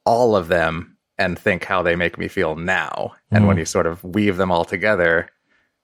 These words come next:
Speaker 1: it does sort of change the narrative. Not, not so much like he should have done something different, but I, in a weird way, wish, I mean, I was a kid, what can I do? But I wish that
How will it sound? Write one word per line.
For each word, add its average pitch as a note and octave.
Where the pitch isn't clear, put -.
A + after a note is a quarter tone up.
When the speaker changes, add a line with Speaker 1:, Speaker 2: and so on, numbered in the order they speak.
Speaker 1:
it A#2
does D#3
sort F#2
of E2+
change F#2
the F#2+
narrative. F2
Not, C#3
not D#3
so C#3+
much A#2+
like F#2+
he G#2
should F#2+
have F2+
done F#2
something F#2
different, C3
but -
I, C3
in C#3+
a B2+
weird A2
way, G#2+
wish, G2
I A#2
mean, A#2
I A#2
was A2+
a A2
kid, F#2+
what F2
can G2
I F2+
do? F2+
But F2
I G#2+
wish G2+
that F#2+